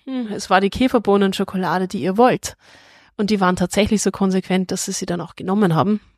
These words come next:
Aber verkauft hat sie sich überhaupt nicht. Obwohl sie in einer Blindverkostung als die beste Schokolade rausgekommen ist. Also auch bei der, finde ich, da blutet einem das Herz, weil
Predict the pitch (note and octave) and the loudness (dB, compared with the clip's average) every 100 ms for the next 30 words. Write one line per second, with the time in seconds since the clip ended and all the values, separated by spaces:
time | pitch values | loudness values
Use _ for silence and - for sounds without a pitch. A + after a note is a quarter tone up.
0 | _ F3 E3 F3+ - E3+ - F3 - F3+ | _ -8 -8 -8 -8 -8 -10 -12 -10 -10
1 | F#3 - A3+ G3+ E3 D#3+ - F3 F#3+ - | -12 -2 4 6 4 0 -2 -4 -6 -12
2 | _ _ _ _ _ - G3+ G#3 B3+ A#3 | _ _ _ _ _ -2 2 6 6 6
3 | A#3+ A3 G3 F#3 G#3 A#3+ C4 A3+ - G#3+ | 6 6 6 2 4 2 2 -2 0 0
4 | - G#3+ G3+ - - G#3+ - G#3+ - G3+ | 0 -2 -2 -4 -10 -10 -6 -4 -4 -6
5 | G3 F#3+ F#3 F3+ E3+ - - F3+ F3 E3+ | -8 -8 -8 -10 -12 -14 -16 -14 -12 -12
6 | - - F#3 F#3 - - - - D3+ - | -14 -8 -2 -2 -4 -14 -20 -8 -6 0
7 | G3 - F#3 A#3+ A3 - - G#3 G#3 - | 0 2 4 6 4 0 0 0 0 -4
8 | - - F#3+ - G#3 G#3 G3 F3 F#3 F#3+ | -16 -4 -2 0 0 0 2 4 2 0
9 | G3 F#3+ F3+ - - F#3+ F#3 F3+ - | -2 0 -2 -2 -6 -2 0 0 -4